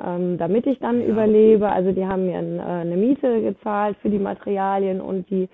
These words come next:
Speaker 1: die Kurse, die ich online gegeben habe und die Links, die ich aufgenommen habe. Aber also glaub ich, äh, wirklich, ich hab alleine in dem Kursraum eine ganze Stunde gegeben vor der Kamera.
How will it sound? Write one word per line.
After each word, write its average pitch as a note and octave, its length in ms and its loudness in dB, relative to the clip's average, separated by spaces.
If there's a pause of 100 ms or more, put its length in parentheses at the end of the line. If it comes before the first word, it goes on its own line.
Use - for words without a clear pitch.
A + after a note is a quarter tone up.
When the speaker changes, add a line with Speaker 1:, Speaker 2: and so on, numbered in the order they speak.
(560)
Speaker 1:
die F#3+ 80 -2
Kurse, G#3 440 2
die G3 120 0
ich F#3 140 -4
online F#3 400 -4
gegeben F3 480 -4
habe E3+ 300 -8
und E3 180 -8
die F#3 80 0
Links, G#3 300 0 (100)
die F#3+ 140 -2
ich F#3 120 -4
aufgenommen F#3+ 640 0
habe. E3+ 440 -6 (420)
Aber - 180 -8
also E3 260 -2
glaub F3+ 240 -2
ich, - 120 -8 (300)
äh, - 100 0
wirklich, F#3 280 -2
ich E3 100 -6
hab D#3 120 -4 (320)
alleine B3 560 2
in A3 100 2
dem G3+ 180 0
Kursraum A3 540 -2
eine F#3 120 0
ganze C4 380 -4
Stunde D4 540 0
gegeben A#3+ 580 2 (120)
vor A3+ 100 -2
der A#3+ 120 -2
Kamera. E3+ 640 -6